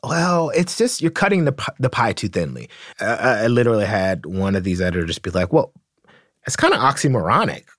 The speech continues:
Black people and vegan, you know, like, people just thought, some of these people thought it was absurd." And I recognize that there were some editors who were very enthusiastic about the idea, but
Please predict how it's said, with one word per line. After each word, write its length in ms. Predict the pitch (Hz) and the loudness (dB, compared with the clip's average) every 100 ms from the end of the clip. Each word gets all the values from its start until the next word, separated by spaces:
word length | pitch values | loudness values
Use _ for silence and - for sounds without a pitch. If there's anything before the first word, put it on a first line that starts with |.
| - | -18
Black 320 | - 123 - | -8 -8 -4
people 460 | - 175 196 208 113 | -2 0 0 0 0
and 180 | 90 71 | -4 -4
vegan, 560 | 80 127 180 220 262 | -2 0 2 2 0
you 160 | 208 131 | 0 2
know, 180 | 127 123 | 2 2
like, 280 | 120 113 - | 2 0 0
people 240 | 196 302 | 0 2
just 200 | 202 175 | 2 2
thought, 240 | 156 143 143 139 | 0 0 -2 0
some 200 | 208 330 | 0 2
of 60 | |
these 140 | 359 - | 2 0
people 240 | 196 147 | 0 2
thought 160 | 135 120 | 2 2
it 100 | 104 | 0
was 140 | 101 | -2
absurd." 500 | 98 - 107 107 90 - | -4 -2 0 0 -2 -2
And 80 | 165 | 2
I 20 | |
recognize 520 | 175 190 170 139 127 127 | 2 2 2 2 0 0
that 200 | 123 113 | 0 2
there 140 | 143 | 2
were 260 | 131 135 131 | 2 2 0
some 260 | - 113 | -2 -4
editors 380 | 104 110 107 95 | -2 -2 0 0
who 80 | 113 | 0
were 60 | |
very 320 | 95 95 110 110 | 0 0 2 2
enthusiastic 720 | 101 117 110 107 104 - 117 | 2 0 2 0 0 -2 -2
about 240 | 104 98 | 0 0
the 80 | 92 | 0
idea, 500 | 92 101 110 123 180 - - - - - | 0 0 2 2 2 -2 -20 -20 -20 -2
but 560 | 123 131 127 117 113 | 0 2 2 2 -2